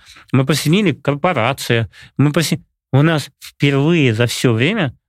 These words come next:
э, было более пятидесяти точек поддержки на дистанции. Это реально было круто. Уверен, что в этом году, а, кстати, и партнерами этой штуки был, а, Яндекс.Гоу, который сделал медали,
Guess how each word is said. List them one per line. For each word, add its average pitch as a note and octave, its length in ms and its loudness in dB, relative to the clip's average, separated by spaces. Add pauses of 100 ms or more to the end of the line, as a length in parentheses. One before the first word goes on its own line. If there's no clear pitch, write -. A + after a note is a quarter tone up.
(100)
э, B2+ 320 -2
было C3+ 460 0
более C3+ 440 0
пятидесяти C3+ 640 -2
точек F3+ 360 -2
поддержки B2 500 -2
на B2 220 0
дистанции. C3 600 -4 (500)
Это C#3 220 0
реально E3 260 0
было C3+ 260 2
круто. A2+ 400 -6
Уверен, D#3 460 2
что - 160 -4
в C#3 40 0
этом C3+ 260 0
году, B2+ 420 0 (360)
а, A#2 200 -2
кстати, - 300 -2
и - 20 2
партнерами F3+ 520 0
этой C3 160 0
штуки A#2+ 300 -4
был, C#3+ 480 2
а, A#2 320 2
Яндекс.Гоу, B2 720 0
который A#2 280 -2
сделал A2 240 -2
медали, D3+ 720 0